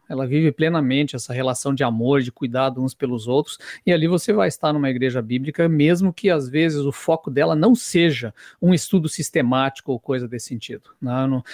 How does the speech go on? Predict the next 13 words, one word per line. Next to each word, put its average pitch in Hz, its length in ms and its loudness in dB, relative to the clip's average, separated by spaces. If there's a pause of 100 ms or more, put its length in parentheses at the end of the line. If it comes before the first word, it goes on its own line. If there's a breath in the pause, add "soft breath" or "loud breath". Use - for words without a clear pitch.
(140 loud breath)
eu 165 60 2
não 175 80 6
fecho 185 380 -2
nessa 131 220 -6
coisa 143 340 2
de 127 80 -2
que, 147 120 -6
ah, 156 120 2
tem 156 280 -2
que - 100 -10
ter 143 440 0 (300 loud breath)
num 135 200 0
estudo 160 340 -2